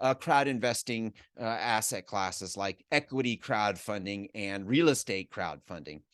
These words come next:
Uh, a-, and so it, when you have, uh, these new systems in place that, that involves the masses, y-, you know, I'm not re-, relying my retirement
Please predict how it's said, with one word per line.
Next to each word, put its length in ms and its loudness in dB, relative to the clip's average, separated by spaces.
Uh, 260 2
a-, 240 2
and 220 2
so 380 8
it, 180 2
when 340 6
you 180 6
have, 640 6
uh, 540 6
these 320 2
new 160 2
systems 600 0
in 100 0
place 680 4
that, 280 4
that 160 8
involves 640 6
the 140 0
masses, 920 4
y-, 220 -4
you 140 4
know, 160 6
I'm 240 8
not 320 4
re-, 300 2
relying 640 4
my 180 6
retirement 920 4